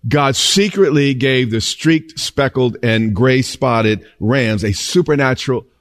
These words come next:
love potion. God still knows how to do it. He created sex and he knows how to work it. "For I have seen all that Laban is doing to you." God sees what's going on. It's not happening to you because God doesn't see.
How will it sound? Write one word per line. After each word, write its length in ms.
love 360
potion. 460
God 260
still 260
knows 300
how 220
to 80
do 240
it. 80
He 160
created 480
sex 300
and 80
he 120
knows 240
how 160
to 80
work 260
it. 160
"For 160
I 180
have 180
seen 340
all 380
that 180
Laban 540
is 200
doing 460
to 160
you." 160
God 480
sees 680
what's 200
going 400
on. 240
It's 160
not 200
happening 500
to 120
you 120
because 300
God 300
doesn't 300
see. 340